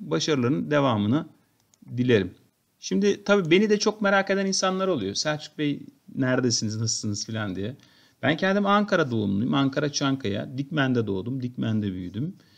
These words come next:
Dikmen'de ilkokulu okudum. Dikmen'de ortaokulu okudum. Yani kişiliğimle ilgili çok fazla bilgiler merak ediliyor. Ee,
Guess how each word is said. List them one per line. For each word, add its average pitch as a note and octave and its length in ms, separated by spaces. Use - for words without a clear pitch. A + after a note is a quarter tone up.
Dikmen'de F3 520
ilkokulu E3 400
okudum. C#3 340
Dikmen'de C3+ 380
ortaokulu B2+ 460
okudum. A2 300
Yani B2 340
kişiliğimle D3+ 580
ilgili A2+ 240
çok - 240
fazla A#2+ 300
bilgiler A#2+ 440
merak G#2+ 580
ediliyor. F#2 440
Ee, - 40